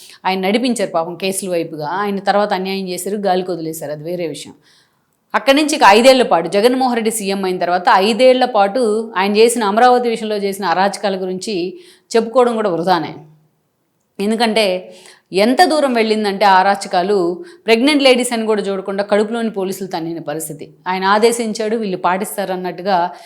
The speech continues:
రాష్ట్రం మొత్తం జరిగిన అరాచకాలు ఒక ఎత్తు అయితే, కేవలం అమరావతి ప్రాంతంలో జరిగిన అరాచకాలు మరొక ఎత్తు. పాపం ప్రతిరోజు అక్కడ రైతులు కన్నీళ్లు పెట్టుకునేవాళ్ళు. ఎంతోమంది ఆ టెన్షన్‌తో చనిపోయారు. తమకు ఆస్తులు వస్తాయనుకున్నారు, తమ భూములు రేట్లు పెరిగినాయి అనుకున్నారు. జగన్మోహన్ రెడ్డి వచ్చిన తర్వాత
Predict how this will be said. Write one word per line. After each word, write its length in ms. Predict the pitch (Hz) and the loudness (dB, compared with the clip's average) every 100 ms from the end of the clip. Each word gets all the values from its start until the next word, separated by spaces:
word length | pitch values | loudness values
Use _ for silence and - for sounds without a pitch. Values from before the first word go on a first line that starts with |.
| - _ 180 | -20 _ 4
రాష్ట్రం 440 | 202 277 277 285 | 6 6 2 -2
మొత్తం 340 | 254 254 285 | -2 2 2
జరిగిన 260 | 254 240 233 | 4 2 2
అరాచకాలు 500 | 208 202 214 - 202 | 2 2 2 0 0
ఒక 180 | 185 202 | 0 -2
ఎత్తు 180 | 202 202 | 0 0
అయితే, 480 | 185 240 339 - 226 | 2 0 0 -4 0
కేవలం 340 | 220 254 262 | 4 4 4
అమరావతి 440 | 233 214 233 226 233 | 0 2 2 2 0
ప్రాంతంలో 460 | 214 202 202 196 | -2 -2 -4 -6
జరిగిన 300 | 180 180 175 | -6 -6 -6
అరాచకాలు 540 | 180 175 180 - 180 190 | -4 -4 -4 -6 -6 -6
మరొక 320 | 170 180 175 | -4 -6 -4
ఎత్తు. 300 | 160 - - - - - _ - | -6 -8 -16 -20 -20 -20 _ 0
పాపం 220 | 208 220 | 2 2
ప్రతిరోజు 760 | 202 208 208 247 202 254 262 | 2 0 0 0 6 6 6
అక్కడ 260 | 285 254 220 | 2 2 0
రైతులు 300 | 208 202 214 | -2 -2 -4
కన్నీళ్లు 340 | 196 190 196 | -4 -4 -4
పెట్టుకునేవాళ్ళు. 520 | 180 170 180 175 165 170 | -6 -8 -8 -8 -6 -4
ఎంతోమంది 500 | 208 254 269 262 240 | 2 2 4 2 2
ఆ 40 | |
టెన్షన్‌తో 500 | 202 196 202 233 214 | 0 -2 -4 -6 -6
చనిపోయారు. 560 | 196 175 180 185 151 156 - - _ - | -6 -6 -6 -4 -6 -8 -18 -20 _ -4
తమకు 200 | 196 190 | -2 2
ఆస్తులు 320 | 185 220 247 | 4 4 2
వస్తాయనుకున్నారు, 720 | 226 220 220 208 202 196 185 196 | 0 0 -2 -2 -4 -6 -6 -4
తమ 200 | 190 180 | -4 -2
భూములు 280 | 202 220 | -2 -2
రేట్లు 280 | 185 196 208 | 0 -2 0
పెరిగినాయి 380 | 202 190 196 185 | -2 -2 -4 -6
అనుకున్నారు. 440 | 180 180 180 170 | -6 -8 -8 -8
జగన్మోహన్ 460 | 170 185 220 247 240 | -6 -4 -2 -2 -2
రెడ్డి 160 | 220 202 | -2 -4
వచ్చిన 200 | 208 202 | -6 -6
తర్వాత 580 | 185 180 180 202 175 | -4 -4 -2 0 0